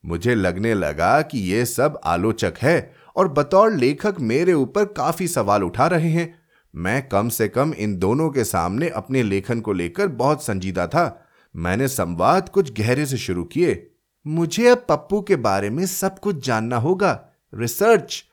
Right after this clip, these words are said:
वह क्या करता है, किससे मिलता है, उसका उठना बैठना वगैरह वगैरह।" "क्यों?" राजू ने पूछा। "क्योंकि अगर पप्पू की कहानी खत्म करनी है तो पहले उसके बारे में सब कुछ पता करना होगा। झूठी कहानी लिखना खुद को धोखा देना है।"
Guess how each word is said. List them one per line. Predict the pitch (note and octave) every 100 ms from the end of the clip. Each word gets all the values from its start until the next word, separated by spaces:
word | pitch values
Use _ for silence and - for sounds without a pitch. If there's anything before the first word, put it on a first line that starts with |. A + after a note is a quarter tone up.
| _ _
वह | E2+ A2+
क्या | A#2 F#2 B2
करता | D#3+ A2+ F#2+ - F#2
है, | E2+ F#2 E3
किससे | - A2+ - E3
मिलता | C3 F#2 E2+ D2+
है, | F#2+ E3+
उसका | C3 - F3+
उठना | C3 - D3 E3
बैठना | F#2+ D#2 D#3
वगैरह | F#3+ F#2+ F#2 D3+
वगैरह।" | D#3+ G2 C#3+ F#3+ - _ _
"क्यों?" | - - A#3+ C4 F#3 - _ -
राजू | E2+ E2+ G#2+
ने | A2+
पूछा। | G2 F2 E3+ F3+ F3+ _ _ - -
"क्योंकि | F#2+ A#2 E3+ F3 F#2+ C#3 G3+ - -
अगर | G#2 A2+ G3
पप्पू | G3 C3+ - F#3+ G3+
की | G3+
कहानी | F#3 A#2 A2+ E3+
खत्म | F#3 C#3+ C#3 F3
करनी | - A#2+ G#2 G2+
है | F#2+ D3 F#3 - _
तो | F#3
पहले | F3+ C3+ D#3+ G#3
उसके | F#3 - G3+
बारे | D3 G2 A#2
में | F3+ G3
सब | - F3
कुछ | - G3
पता | D#3 D3
करना | D#3+ C#3 C#3
होगा। | B2 F#3 G#3 G#2 - _ - _
झूठी | - G#2 A#2 G3+
कहानी | F#3 G2+ G#2 B2+ E3+
लिखना | A2+ F#2 G#2+ F3
खुद | G3 - -
को | -
धोखा | F#3 B2 F3+ F3+
देना | A#2+ G2+ F#2+
है।" | A2 G3+ - -